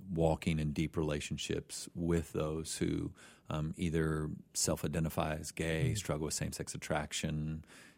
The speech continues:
Speaker 1: eh, are in that space? How, I, what's the role of hospitality in, in the church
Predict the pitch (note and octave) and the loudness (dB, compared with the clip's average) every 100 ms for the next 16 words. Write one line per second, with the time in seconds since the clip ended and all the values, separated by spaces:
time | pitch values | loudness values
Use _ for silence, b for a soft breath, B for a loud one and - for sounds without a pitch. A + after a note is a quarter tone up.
0 | - C#3 - - D#2 - D#2+ D#2 D2 D2 | -8 -6 -4 -2 -2 0 2 2 2 -2
1 | - - - C#2+ C#2 - D#2+ - - - | -2 -2 0 0 0 0 0 0 -2 -2
2 | _ G#2+ G2 B2 - B2+ G2 F2 E2 - | _ -2 4 4 6 6 6 6 2 -2
3 | D#2+ - D#2+ - D2+ D#2 D#2 D#2 D2+ D#2 | -4 -4 -4 -2 -2 -2 -2 -4 -4 -4
4 | D2+ D2+ D#2+ B B B B - E2+ D#2 | -2 0 -2 B B B B -4 0 2
5 | D#2 - E2+ E2 - - F#2 D2+ - - | 0 0 0 0 0 4 4 4 0 -4